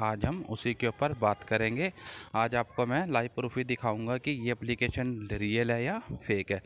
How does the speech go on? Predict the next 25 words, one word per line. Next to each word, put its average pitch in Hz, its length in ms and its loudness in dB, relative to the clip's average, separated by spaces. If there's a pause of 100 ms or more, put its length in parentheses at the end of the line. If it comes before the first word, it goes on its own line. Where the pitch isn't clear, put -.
(400)
और 113 100 2
इस 127 140 2
application 127 500 2
में 127 120 0
अगर 127 200 2
हम 127 140 2
loan 120 200 2
को 123 140 -2
apply 117 260 4
करते - 440 2
हैं 123 180 0
तो 139 140 -6 (100)
क्या 117 200 4
हमारे 113 320 -4
को 139 160 -4
किसी 120 240 -6
प्रकार 113 360 0
से 117 180 -2
कोई 113 240 0
दिक्कत 113 400 -2
या 113 80 2
परेशानी 107 440 -4
तो 151 180 -2
नहीं 113 260 0
होगी। 95 220 -4